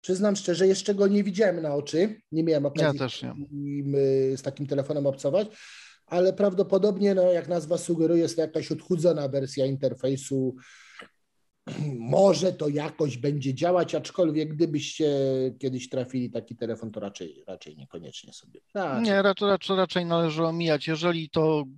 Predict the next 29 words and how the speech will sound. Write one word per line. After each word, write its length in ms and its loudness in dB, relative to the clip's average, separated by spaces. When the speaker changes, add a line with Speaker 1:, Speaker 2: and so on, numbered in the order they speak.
Speaker 2:
A 180 2
szesnaście, 840 0
y, 40 -6
z 420 -4
tego, 320 0
w-, 280 -14
w-, 640 -4
z 40 -14
tej 120 2
jakby 240 2
głównej 460 0
serii 340 0
można 360 0
ewentualnie 540 -2
się 100 -6
zastanawiać, 680 -2
tutaj 500 0
raczej 340 0
omijać. 520 -8
Speaker 1:
Dokładnie. 680 -4
Speaker 2:
I 40 0
Speaker 1:
Omijajcie 420 4
Speaker 2:
jest 180 4
Speaker 1:
też 80 4
Speaker 2:
jeszcze 120 4
Speaker 1:
kolejną 240 -12
nowość. 580 -12
<laughs> 480 -20
Speaker 2:
Słucham? 360 0